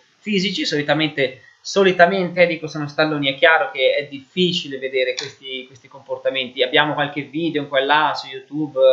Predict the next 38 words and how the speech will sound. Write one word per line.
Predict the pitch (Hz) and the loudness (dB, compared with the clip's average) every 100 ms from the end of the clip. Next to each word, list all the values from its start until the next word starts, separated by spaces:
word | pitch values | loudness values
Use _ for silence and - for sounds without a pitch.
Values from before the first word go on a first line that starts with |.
| 127 123 - _ | 4 -2 -14 _
eh, | - 123 120 123 | -10 -6 -6 -6
che | |
magari | 127 123 131 131 127 123 120 | -6 2 2 2 -2 -2 -4
ci | - - | -6 -4
può | - | 0
dare | 127 127 | 0 0
un | 127 | -4
esempio | 120 143 147 - 131 | 0 2 2 -4 -14
di, | 123 | -14
"Ma | 120 135 | -6 -2
non | 151 156 | -2 -2
sappiamo | 156 143 147 160 180 156 156 | -4 -4 2 4 2 -2 -6
il | 160 139 | -8 -10
perché | - 135 - - 156 143 143 _ - | -6 -6 -6 0 0 0 -4 _ -4
quello | 156 131 | -4 -4
stallone | - 131 131 143 131 131 131 | 0 0 0 2 2 2 -4
ha | 127 - | -8 -2
fatto | 127 123 131 | -2 -2 -8
così | 120 139 | -14 -16
con | 127 123 | -12 -8
quella | 117 | -8
persona, | 117 117 - 127 107 107 - _ | -8 -14 -4 -2 -2 -10 -16 _
perché | 143 139 156 151 | -12 -2 0 2
gli | |
è | 135 | 2
andata | 131 131 | 0 -2
addosso, | 127 127 131 127 127 | 0 2 2 -2 -10
perché | 127 - 123 | -12 -4 -4
l'ha | |
spinto, | 123 - 120 123 | -4 -10 -14 -10
non | 131 | -8
sa-, | 127 123 | -8 -8
non | 156 151 | -6 -4
sappiamo | 147 147 143 135 | -2 0 0 0
quello | 131 | -4
che | 123 113 | -6 -10
c'era | - 107 | -12 -12
prima". | - 104 104 | -14 _ _